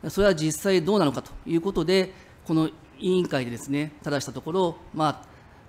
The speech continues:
外務省の中の連絡の問題があったということで、当時の外務大臣にですね、今後そういったことがないようにと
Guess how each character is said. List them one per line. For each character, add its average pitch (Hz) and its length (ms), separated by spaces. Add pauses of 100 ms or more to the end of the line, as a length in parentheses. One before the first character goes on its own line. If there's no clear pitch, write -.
外 151 200
務 151 340
省 151 240
の 123 80
中 147 200
の 135 100
連 135 260
絡 139 180
の 135 120
問 131 220
題 135 140
が 127 80
あ 131 40
っ 131 40
た 131 100
と 123 120
い 127 60
う 131 40
こ 131 100
と 131 120
で、 139 280 (440)
当 160 180
時 131 140
の 156 360
外 143 160
務 147 140
大 147 240
臣 117 120
に 107 60
で 98 60
す - 80
ね、 135 220 (320)
今 165 160
後 165 80
そ 170 180
う - 20
い 175 40
っ - 20
た 185 140
こ 196 120
と 185 100
が 131 340
な 156 200
い 185 120
よ 147 100
う 131 40
に 120 60
と - 120